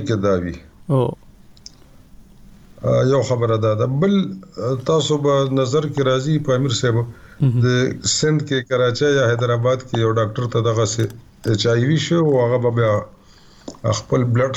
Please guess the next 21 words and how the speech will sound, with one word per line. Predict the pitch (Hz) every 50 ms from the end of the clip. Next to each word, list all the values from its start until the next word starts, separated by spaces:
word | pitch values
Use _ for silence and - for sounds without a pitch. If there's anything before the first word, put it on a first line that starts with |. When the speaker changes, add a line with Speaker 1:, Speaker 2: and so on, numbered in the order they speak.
| -
Speaker 1:
خلکو | - 117 113 107 107 107
ته | 101 - 104 101 - - -
انجکټ | 104 95 95 104 101 - -
کول | - 104 101 98
به | 98 98 101
طورې | 98 - 101 101 101 98 95 98
غصه. | 98 90 - - 104 95 82 - - - - - - - - - - - -
Speaker 2:
او. | - 156 143 135 135 135 - - - - - - - - -
ب-، | 175 190 220 202 170
بلکې | 180 175 160 - 170 180
داسې | 208 185 175 165
چل | - 196 190
Speaker 1:
داسې | - -
Speaker 2:
شوی | 196 208 214
و | 208 196
چې | 180 120 123
Speaker 1:
مطلب | 151 151 147
Speaker 2:
هغه، | 139 170 180 185 190 190 190 175 - - 160
آ، | 156
یو | 151 147 160 190 196 190
انجکشن | 180 165 156 139 147 143 - - - 185